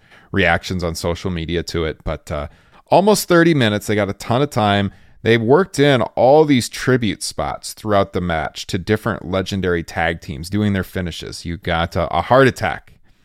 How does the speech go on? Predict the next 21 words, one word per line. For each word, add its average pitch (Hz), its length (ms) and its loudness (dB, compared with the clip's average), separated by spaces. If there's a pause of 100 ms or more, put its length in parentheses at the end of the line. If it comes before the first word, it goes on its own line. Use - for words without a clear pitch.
(160)
<laughs> - 400 -12
to 123 120 -6
the, 98 220 -2 (300)
to - 240 -2 (220)
pay 123 160 0
tribute 120 360 -2
to 120 80 -4
the 104 80 2
Heart 123 240 4
Foundation. - 580 -8 (280)
Of - 160 -6
course, - 320 -6
you 95 100 -2
had 101 380 4
some 95 160 -10
spots - 400 -2
from 123 160 -4
the 123 100 2
Rockers. 110 880 -2
You 98 180 -4
had, 101 500 0